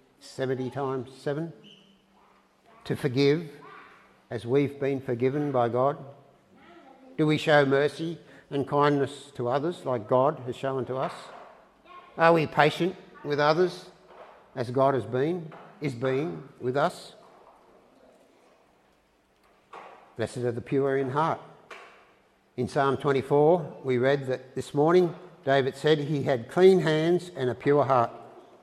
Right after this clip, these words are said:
James writes in chapter four, verse eight, "Draw near to God and he will draw near to you. Cleanse your hands, you sinners, and purify your hearts, you double-minded."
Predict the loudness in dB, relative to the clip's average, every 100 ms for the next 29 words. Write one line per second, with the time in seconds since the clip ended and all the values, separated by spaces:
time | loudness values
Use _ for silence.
0 | _ _ -20 -20 -20 _ _ -20 -20 -20
1 | _ -20 -6 0 2 2 2 4 4 4
2 | -4 -2 -2 -6 -12 -14 -6 -4 -4 -2
3 | 0 2 2 2 2 0 -2 -2 6 6
4 | 8 6 4 6 8 8 4 -2 -2 0
5 | 0 0 2 4 4 6 4 6 4 4
6 | 0 -8 -20 -20 -20 _ _ _ _ 0
7 | 2 4 6 6 6 4 4 2 0 -2
8 | 0 2 4 2 -4 -8 -6 -2 -2 -2
9 | 0 -2 0 -2 -2 0 -2 -4 -20 -20
10 | _ _ -8 -4 -4 -4 -4 -4 -4